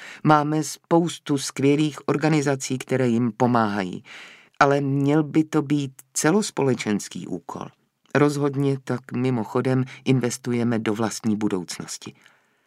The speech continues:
Jisté zpomalení by ale nepomohlo jen seniorům, nýbrž i biznisu. Nositel Nobelovy ceny za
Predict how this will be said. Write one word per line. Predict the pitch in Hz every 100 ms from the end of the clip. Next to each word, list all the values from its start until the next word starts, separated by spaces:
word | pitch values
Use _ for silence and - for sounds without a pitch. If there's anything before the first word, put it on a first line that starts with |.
| _ - - -
Jisté | 151 156 175 175
zpomalení | - 170 170 175 175 170
by | 156 151
ale | 151 151 151
nepomohlo | 147 139 147 139 139
jen | 139 139 131
seniorům, | 139 135 131 131 131 131 - -
nýbrž | 143 143 139 135
i | -
biznisu. | 135 143 147 123 - 113 104 _ _ _ _ _
Nositel | 151 143 143 135 131
Nobelovy | 127 127 131 127 127
ceny | 127 143 131 127
za | 127